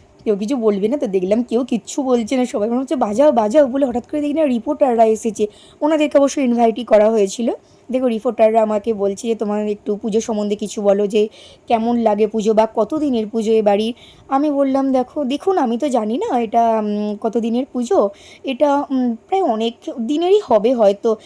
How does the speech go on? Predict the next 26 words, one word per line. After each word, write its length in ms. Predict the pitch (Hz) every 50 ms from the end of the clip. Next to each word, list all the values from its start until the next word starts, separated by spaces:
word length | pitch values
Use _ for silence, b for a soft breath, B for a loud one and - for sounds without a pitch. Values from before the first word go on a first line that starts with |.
| B B -
but 120 | 269 294 294 -
আমরা 340 | 277 233 214 208 226 294 285
আসি 280 | 240 226 220 - 381 415
বছরে 360 | 349 330 320 - - 262 285
একবার 360 | 262 220 214 196 214 277 302
মামার 300 | 262 220 190 196 196 202
বাড়ি, 300 | 208 208 196 202 202 202 b b b b _
এই 120 | 285 330 339
পুজোর 280 | - 254 226 208 220
সময় 300 | 208 - 233 220 214 214
ভীষণ 440 | 202 247 294 294 - 403 392 403 349
মজা 220 | 277 226 202 220
করি, 200 | 214 - 220 226
ভীষণ 360 | 208 220 233 - - 277 262 254
আনন্দ 320 | 233 226 226 233 226 233
করি।" 300 | 220 247 233 220 240 269 B B B B B
এই 100 | - 277
যে 80 | 285 277
যেমন 300 | 247 247 240 254 254 226
দেখলে 240 | 226 226 220 233 247
নিজেই 340 | 240 233 214 190 269 302
ঢাক 160 | 285 269 269 240
বাজাতে 280 | 262 254 254 240 254
আরম্ভ 300 | 254 269 262 247 247 254
করে 160 | 269 262 247
দিয়েছি 440 | 233 233 254 247 247 208 - 262 269